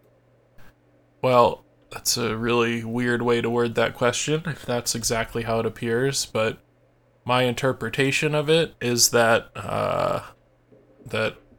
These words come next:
like, the industrial age produces a lot of,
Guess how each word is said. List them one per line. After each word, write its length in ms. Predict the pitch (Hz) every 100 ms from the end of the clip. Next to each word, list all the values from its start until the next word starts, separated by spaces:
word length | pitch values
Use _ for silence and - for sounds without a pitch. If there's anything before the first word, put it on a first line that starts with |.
| _ _ _ _ -
like, 260 | - 107
the 100 | 120
industrial 640 | 117 120 127 - 131 123 120
age 380 | 117 117 - -
produces 560 | 123 117 120 117 110
a 60 | 113
lot 320 | 117 113 113
of, 480 | 113 110 107 -